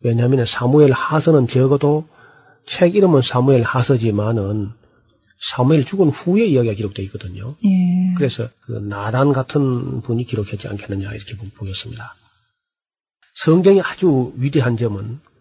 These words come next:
Speaker 1: 그렇게 위대한 사람들의 약점이나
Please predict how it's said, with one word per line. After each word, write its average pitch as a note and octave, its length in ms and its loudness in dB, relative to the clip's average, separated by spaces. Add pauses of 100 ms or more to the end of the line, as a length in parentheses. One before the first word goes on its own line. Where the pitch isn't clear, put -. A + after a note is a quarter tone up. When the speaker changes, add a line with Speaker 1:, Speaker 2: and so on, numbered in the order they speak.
(920)
Speaker 1:
그렇게 C#3+ 320 2
위대한 D3 480 4
사람들의 C#3 1000 4 (420)
약점이나 C3 920 0